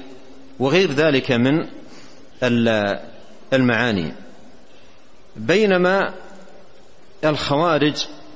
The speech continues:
يتعاملون مع الناس معاملة أخرى، يتعاملون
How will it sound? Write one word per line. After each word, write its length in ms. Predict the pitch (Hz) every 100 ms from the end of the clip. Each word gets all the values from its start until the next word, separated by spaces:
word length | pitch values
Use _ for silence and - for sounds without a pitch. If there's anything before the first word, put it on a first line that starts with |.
| - - - - - - - -
يتعاملون 920 | 131 131 117 127 131 135 165 165 170 - - - 107 - - -
مع 440 | 120 127 117 120 - - 143
الناس 760 | 135 123 135 170 165 - - - - - - -
معاملة 600 | 117 120 139 160 139 131
أخرى، 300 | 175 131 98 71 - - - - - - - - - - - - - - - - - - - - -
يتعاملون 840 | 113 120 131 147 165 185 165 151